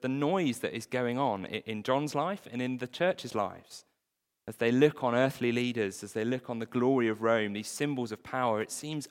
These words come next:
unconquerable, inescapable. They read those words,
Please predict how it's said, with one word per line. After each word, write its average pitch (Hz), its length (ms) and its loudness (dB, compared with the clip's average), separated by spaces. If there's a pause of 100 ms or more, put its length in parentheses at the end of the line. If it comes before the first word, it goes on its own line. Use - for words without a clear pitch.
(100)
unconquerable, 143 1040 -2 (220)
inescapable. 139 840 -4 (640)
They 107 120 -4
read 127 300 0
those 110 240 2
words, 110 380 2